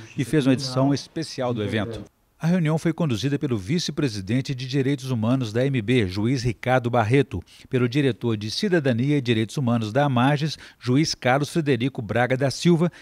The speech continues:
e pelo secretário de Direitos Humanos da M B, juiz Marcelo Roseno. Participaram do evento magistrados de vários estados brasileiros. Doutor Ricardo, o que representa hoje o debate dos direitos humanos para o judiciário, especialmente no Brasil de hoje, no mundo de hoje?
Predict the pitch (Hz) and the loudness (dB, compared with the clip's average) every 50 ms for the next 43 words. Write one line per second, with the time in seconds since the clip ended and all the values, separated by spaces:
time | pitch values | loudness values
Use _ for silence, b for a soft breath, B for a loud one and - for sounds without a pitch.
0 | B B - 151 - 190 170 160 - - 185 165 180 175 - - - 127 131 135 | B B -4 2 2 2 2 2 -2 -4 -6 -4 -4 -4 -4 -2 -2 0 0 0
1 | 131 131 165 160 151 180 143 135 135 131 - 185 156 139 139 147 135 120 135 143 | 0 -2 -4 -2 0 0 0 0 -2 -2 -4 -2 0 0 0 0 0 0 0 0
2 | 160 165 139 120 135 147 - B B B B - 139 151 135 127 143 143 127 139 | 0 0 0 2 0 0 0 B B B B -4 0 2 2 2 2 0 0 0
3 | 131 123 104 - - - 127 127 131 110 120 127 110 117 127 120 92 85 - _ | 0 0 -2 -4 -2 0 2 2 2 2 2 0 2 4 4 4 4 2 -4 _
4 | B B B B B B B - 110 101 - - 127 - 117 110 110 117 127 156 | B B B B B B B -4 -4 -2 -2 -4 -2 0 2 2 2 4 4 2
5 | 143 110 127 151 - - B B B B B - 151 180 180 151 160 143 - - | 4 4 2 0 0 -4 B B B B B 0 2 2 2 2 0 -4 -4 -2
6 | 117 120 131 123 123 117 120 123 98 90 120 135 147 143 127 131 123 - - - | 0 0 0 0 -2 -4 -4 -4 -2 0 2 2 2 0 -2 -4 -8 -8 -4 -2
7 | 113 117 117 113 110 107 107 117 113 98 113 113 127 117 95 90 87 - - - | 0 0 0 -2 -4 -4 -2 -2 -2 -2 0 2 2 2 2 0 -4 -14 -16 -20
8 | - _ _ _ _ _ _ _ _ - - 120 113 - 131 113 113 98 - 113 | -20 _ _ _ _ _ _ _ _ -6 -4 -4 -2 -2 -2 -2 -2 -2 -2 -2
9 | 104 95 98 92 - b b b b b b 120 - - 147 120 139 143 - 123 | -2 -2 -2 -6 -12 b b b b b b -16 -10 -8 -4 -2 -2 -2 0 0
10 | 117 104 90 110 113 95 - 117 110 104 110 110 110 101 90 87 98 101 98 - | -2 -2 -2 -4 -4 -4 -2 -4 -4 -4 -4 -4 -4 -4 -4 -4 -8 -8 -8 -8
11 | 113 110 117 113 104 113 101 104 107 - - - 107 101 104 110 110 107 104 - | -10 -10 -10 -8 -6 -4 -4 -4 -4 -6 -8 -6 -4 -2 0 0 0 -2 -4 -8
12 | - - b b b b - 139 131 117 104 101 107 101 - - - 110 110 110 | -12 -16 b b b b 0 0 0 0 -2 -6 -8 -10 -8 -4 -2 -2 -2 -2
13 | 107 - - 127 - 120 110 113 - - 127 113 113 107 98 92 90 90 120 113 | -4 -4 -6 -6 -6 -6 -8 -10 -8 -8 -8 -6 -4 -4 -4 -6 -6 -6 -6 -6
14 | 95 104 107 113 113 107 98 104 95 92 101 117 120 107 95 92 98 87 80 73 | -4 -4 -2 -2 -2 -4 -4 -6 -6 -4 -2 -2 -2 -2 -2 -4 -4 -6 -6 -10
15 | - | -16